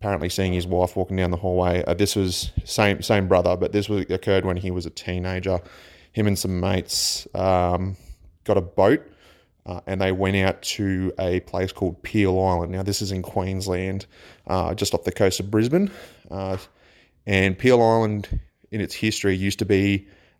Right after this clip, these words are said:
a quarantine station back in the eighteen hundreds. It also used to be, at, for, for a slight period of time, a, uh, location for an asylum for, for vagrants, and, and also,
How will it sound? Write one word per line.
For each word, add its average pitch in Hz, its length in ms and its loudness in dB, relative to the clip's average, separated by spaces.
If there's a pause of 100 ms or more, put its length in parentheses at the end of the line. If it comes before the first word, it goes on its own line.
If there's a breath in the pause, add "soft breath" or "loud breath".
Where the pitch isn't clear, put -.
(140)
a 92 360 4
quarantine 143 680 2
station 151 580 0
back 113 220 0
in 107 60 -2
the 107 100 0
eighteen 110 300 0
hundreds. 143 500 -2 (380 loud breath)
It 92 220 4
also 110 340 2
used 98 340 0
to 110 60 -4
be, 101 640 2
at, 101 160 0
for, 98 280 0
for 101 340 4
a 92 80 0
slight 104 360 0
period 101 220 -2
of 92 60 -6
time, 98 380 -4
a, 95 380 -2 (720 loud breath)
uh, 90 220 -2 (120)
location 110 460 4
for 104 180 -2
an 101 60 2
asylum 147 520 2
for, 101 460 0
for 104 140 -6
vagrants, 139 720 2 (280)
and, 101 320 -2
and 98 140 -4
also, 98 640 2